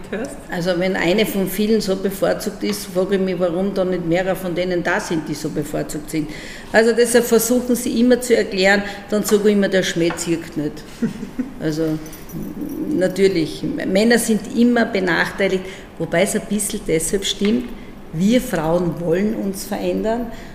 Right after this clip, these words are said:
Speaker 2: und die Männer müssen sich jetzt oft verändern. Und das ist ein großer Unterschied, an etwas heranzugehen, nicht?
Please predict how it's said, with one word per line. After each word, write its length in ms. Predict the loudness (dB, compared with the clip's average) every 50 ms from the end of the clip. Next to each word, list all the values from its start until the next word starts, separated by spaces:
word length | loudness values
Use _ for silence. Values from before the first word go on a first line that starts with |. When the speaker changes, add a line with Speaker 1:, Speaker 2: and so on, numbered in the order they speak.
| -16 -16 -8
Speaker 2:
und 220 | -6 -6 -6 -4 -4
die 80 | -2
Männer 320 | 0 0 2 2 0 0 0
müssen 420 | 0 -2 -2 -2 -2 -4 -4 -6
sich 260 | -6 -8 -8 -10 -8
jetzt 200 | -10 -10 -10 -10 -10
oft 200 | -12 -12 -12 -12
verändern. 500 | -12 -10 -8 -6 -6 -4 -4 -6 -6 -8 -10 -12 -14 -16 -16 -14 -14 -14 -12 -12 -8 -6
Und 140 | 0 2
das 140 | 2 2 2
ist 120 | 0 -2 0
ein 100 | 0 0 2
großer 480 | 2 2 0 0 -2 -2 -2 -2 -2
Unterschied, 480 | -2 -4 -2 -2 -4 -4 -4 -6 -6 -4
an 120 | -4 -2
etwas 360 | -2 -2 -2 -4 -6 -6 -6 -6
heranzugehen, 880 | -6 -6 -4 -4 -2 -4 -4 -4 -6 -8 -6 -6 -6 -4 -4 -4 -2 -2
nicht? 120 | -2